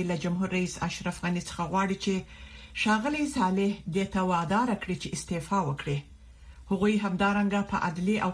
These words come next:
قضایي مراجعو کې له ښاغلي صالح څخه د شکایت خبره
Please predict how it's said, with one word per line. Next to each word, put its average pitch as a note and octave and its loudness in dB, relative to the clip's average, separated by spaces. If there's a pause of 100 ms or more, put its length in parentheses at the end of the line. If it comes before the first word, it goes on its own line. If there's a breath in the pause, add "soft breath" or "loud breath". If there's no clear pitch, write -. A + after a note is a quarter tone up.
قضایي F3+ 2
مراجعو F#3 0
کې E3+ -4 (440 loud breath)
له G#3 4
ښاغلي C4 0
صالح F#3+ 0 (100)
څخه F#3 -4 (100)
د F3+ -2
شکایت F3 -4 (260)
خبره E3+ -2